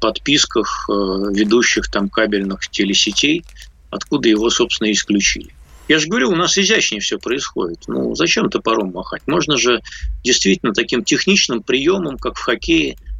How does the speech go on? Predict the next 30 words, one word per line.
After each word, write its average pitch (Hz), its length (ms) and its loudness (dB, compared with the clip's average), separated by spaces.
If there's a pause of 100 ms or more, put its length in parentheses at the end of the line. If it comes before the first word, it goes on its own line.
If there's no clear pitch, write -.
(160)
допустимым, 110 880 -2
в 107 380 0
общем, 104 380 0 (180)
правилами 104 720 0
игры 135 440 2
в 131 100 -4
эту 117 360 0
жесткую 117 520 2
игру 107 260 2 (220)
хоккей. 107 520 -2
Вот, - 240 -14
э, 113 40 -8
многие 107 680 -2 (320)
у - 40 -4
нас 107 220 0
политики 139 560 0
играют 131 400 0
в 117 40 0
этот 110 120 -2
хоккей. 110 500 0 (360)
Вот, 131 320 -2
э, - 240 0 (120)
просто 156 320 0
выкинуть 127 440 0
его 113 380 0
нахрен 101 500 -2
за 92 200 0
борт, - 260 -6
и 110 40 0
все. 92 240 0